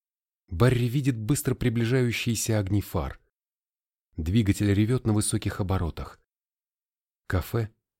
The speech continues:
до которого Меган так и не добралась, впереди, на другой стороне улицы. Девушка ступает на дорогу. «Меган! Меган!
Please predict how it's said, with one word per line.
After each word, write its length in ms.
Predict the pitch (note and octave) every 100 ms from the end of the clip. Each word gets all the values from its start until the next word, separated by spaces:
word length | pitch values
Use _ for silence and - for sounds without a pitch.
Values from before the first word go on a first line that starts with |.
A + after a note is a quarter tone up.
| _
до 180 | G2 G2
которого 400 | A#2 A2 A#2+ A2+
Меган 400 | A2 A#2+ A2 G#2+
так 300 | - A#2+ A#2
и 40 |
не 120 | A2+
добралась, 580 | G#2+ G2 G#2 G#2+ A#2+ - _ _ _ _ _
впереди, 720 | - - B2+ B2+ F#2 C#2+ - _ _ _ _ _ _
на 140 | G#2+
другой 300 | G#2 A#2+ C3
стороне 420 | B2 - A#2+ A2+ A2
улицы. 500 | G2+ D2+ C#2 - - - _ _ _ _ _ _ _ _ -
Девушка 520 | G2+ G#2 A2+ A2+ -
ступает 460 | - A2 A2 G#2 G2+
на 140 | G2+
дорогу. 480 | G2 F#2+ D#2 B1+ - _ _ _ _ _ _ _ _ _ _
«Меган! 1040 | C#3 F3 F#3 F3 E3 C#3 C3+ A2+ E2 C#2 - _ _ _ _ -
Меган! 1080 | B2 F3 F#3 F3+ E3 B2+ C3 A2 E2+ C#2+